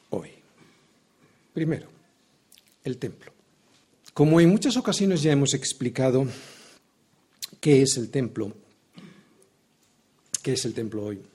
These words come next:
y ya sabemos que es la iglesia de Jesucristo, pues no voy a meterme mucho en el tema, sino recordar simplemente, y podemos ir a Primera de Pedro, recordar lo que dice Primera de Pedro ahí en su primera carta,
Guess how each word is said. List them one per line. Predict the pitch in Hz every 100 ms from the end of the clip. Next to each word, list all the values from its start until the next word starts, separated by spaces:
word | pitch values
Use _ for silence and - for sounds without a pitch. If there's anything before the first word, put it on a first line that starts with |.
| _ _ _ _ -
y | 120
ya |
sabemos | 110 120 117
que | -
es | 123
la | 113
iglesia | 110 107 113
de |
Jesucristo, | - - 107 127 - 143
pues | 117
no | 123 135
voy | 127 139 127
a | 123 117
meterme | 113 107 120 117
mucho | 113 107 120
en | 110
el | 104
tema, | 160 156
sino | 147 127
recordar | 127 127 143 165
simplemente, | - 143 139 143 147 170
y |
podemos | 135 127 123 127
ir | 120
a |
Primera | 113 113 113
de | 113
Pedro, | 135 147 151 - - - - - -
recordar | 156 147 139 170
lo | 180
que | 151
dice | 151 160 151
Primera | - 127 139 135
de | 127
Pedro | 135 120
ahí | 123 117
en |
su | 113 110
primera | 110 120 113
carta, | 120 110 117